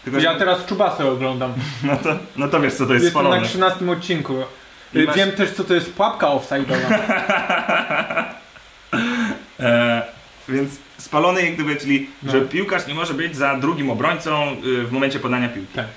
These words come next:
Speaker 1: Tylko co to jest być za kimś? Czy to jest jak gdyby czubek twojego nosa, czy to jest czubek
Speaker 2: No
Speaker 1: twojego
Speaker 2: nie, no,
Speaker 1: buta?
Speaker 2: w telewizji zawsze taką linię
Speaker 1: No
Speaker 2: rysowali.
Speaker 1: właśnie, ale linia jest na podstawie buta,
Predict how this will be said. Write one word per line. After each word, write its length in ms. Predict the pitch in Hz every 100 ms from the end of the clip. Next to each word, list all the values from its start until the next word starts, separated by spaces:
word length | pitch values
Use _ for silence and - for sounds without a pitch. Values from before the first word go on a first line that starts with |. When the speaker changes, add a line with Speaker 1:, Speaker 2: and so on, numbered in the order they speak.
| -
Speaker 1:
Tylko 160 | 131 202
co 80 |
to 60 | 196
jest 140 | 160
być 280 | 117 143 113
za 140 | 120 107
kimś? 260 | 107 104
Czy 80 | 120
to 80 | 147
jest 120 | 147
jak 80 | 135
gdyby 220 | 135 131
czubek 280 | - 156 139
twojego 320 | - 139 127
nosa, 400 | 131 147 190 196
czy 140 | 196 127
to 60 |
jest 160 | 139 139
czubek 240 | 156 147
Speaker 2:
No 60 | -
Speaker 1:
twojego 200 | 139 123
Speaker 2:
nie, 60 | 123
no, 20 |
Speaker 1:
buta? 160 | 143 160
Speaker 2:
w 40 |
telewizji 460 | 180 180 160 151 151
zawsze 280 | 151 - 170
taką 320 | 147 151 156
linię 320 | 240 262 180
Speaker 1:
No 40 | 143
Speaker 2:
rysowali. 300 | 127 135 135
Speaker 1:
właśnie, 160 | 131
ale 140 | 120 123
linia 360 | 139 160 156
jest 160 | 143 139
na 80 | 135
podstawie 480 | 113 - 139 135 117
buta, 600 | 120 151 170 196 214